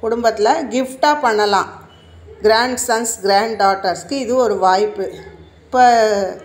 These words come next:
இருக்க யங்ஸ்டர்ஸும் இப்பவே கொடுத்து வச்சாங்கன்னா அவங்களுக்கு இருபத்தஞ்சு, முப்பது வருஷம் வரைக்கும் அவங்களுக்கு validity உண்டு. Joint வெஞ்சர்ல போட்டா ரெண்டு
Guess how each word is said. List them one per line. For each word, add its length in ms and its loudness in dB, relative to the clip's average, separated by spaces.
இருக்க 260 -4
யங்ஸ்டர்ஸும் 760 -2
இப்பவே 300 4
கொடுத்து 300 -4
வச்சாங்கன்னா 440 -2
அவங்களுக்கு 380 -4
இருபத்தஞ்சு, 500 -2
முப்பது 360 -2
வருஷம் 280 -2
வரைக்கும் 300 -2
அவங்களுக்கு 380 -4
validity 540 -2
உண்டு. 240 -6
Joint 560 0
வெஞ்சர்ல 560 -4
போட்டா 300 -2
ரெண்டு 220 -2